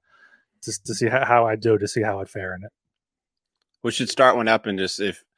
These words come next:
Speaker 2: if you're a listener and you wanna be in our, our E S P N points league, we'll, we'll run an E S P N points league just for fun, no money. I'll throw it up there.
Speaker 1: Ah, no, I'm, I'm only, I'm only playing for money. What are you doing?
Speaker 2: Oh, then you know what? Bring the cash 'cause we're running it.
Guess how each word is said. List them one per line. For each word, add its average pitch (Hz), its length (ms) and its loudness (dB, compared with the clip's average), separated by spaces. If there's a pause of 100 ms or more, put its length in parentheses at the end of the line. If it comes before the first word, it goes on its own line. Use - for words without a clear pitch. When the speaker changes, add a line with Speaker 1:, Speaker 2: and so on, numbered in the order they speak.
(220)
Speaker 2:
if - 60 -14
you're 135 100 8
a 127 40 8
listener 131 340 4
and 117 100 2
you 113 60 0
wanna 113 180 4
be 113 120 4
in 110 100 2
our, 104 300 6
our 101 200 2
E 113 100 0
S 110 120 2
P - 160 -4
N 101 100 -2
points 101 340 -4
league, 92 200 -4
we'll, 101 220 -2
we'll 98 160 -2
run 104 180 2
an 98 100 0
E 104 120 0
S 104 140 -4
P 107 160 -4
N 98 160 -2
points 98 380 -4
league 98 380 -2 (300)
just 156 160 2
for 143 120 0
fun, 120 360 2
no 117 120 2
money. 98 440 0 (120)
I'll 101 100 -4
throw 104 200 0
it 95 80 2
up 92 120 0
there. 95 180 2
Speaker 1:
Ah, 160 220 4
no, 165 140 2
I'm, 123 240 2
I'm 147 200 2
only, 170 200 6
I'm 170 200 2
only 185 140 2
playing 123 200 2
for 113 80 -10
money. 95 320 -12
What 131 100 -8
are 135 40 2
you 117 40 0
doing? 95 220 -6
Speaker 2:
Oh, 143 160 6
then 165 240 4
you 190 120 8
know 226 180 8
what? 208 300 6 (180)
Bring 170 260 2
the 143 80 2
cash 92 400 2
'cause 95 320 -10
we're 113 320 2
running 123 320 4
it. - 160 0